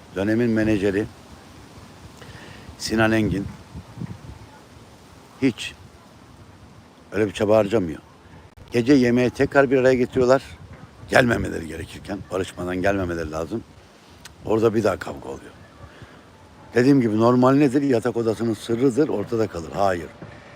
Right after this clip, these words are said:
Menajer Sinan Engin ertesi gün çıkıyor. Diyor ki, "Öyle bir kavga ettiler ki ben ayıramadım. Benim gibi adam ayıramadı. İkisini farklı havaalanından gönderdim." diyor.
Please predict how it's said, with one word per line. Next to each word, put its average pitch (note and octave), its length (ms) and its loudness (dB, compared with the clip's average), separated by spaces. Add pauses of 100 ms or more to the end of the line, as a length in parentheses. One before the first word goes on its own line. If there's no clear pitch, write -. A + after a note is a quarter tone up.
(140)
Menajer A#2 360 2
Sinan G#2 320 -2
Engin G2 240 -2
ertesi F#2 340 -6
gün F2 160 -8
çıkıyor. D#3 500 4 (1300)
Diyor A#2 240 0
ki, - 140 -10
"Öyle F#2+ 220 -2
bir F#2 60 -6
kavga F#2 300 0
ettiler G2 360 0
ki - 220 -12
ben G2+ 140 0
ayıramadım. D2 560 -2 (220)
Benim B2 260 -2
gibi G2+ 160 -2
adam G#2+ 260 2
ayıramadı. A2+ 500 0 (760)
İkisini - 340 0
farklı A#2 340 4
havaalanından A#2+ 580 6
gönderdim." F#2+ 580 0
diyor. D2+ 120 -10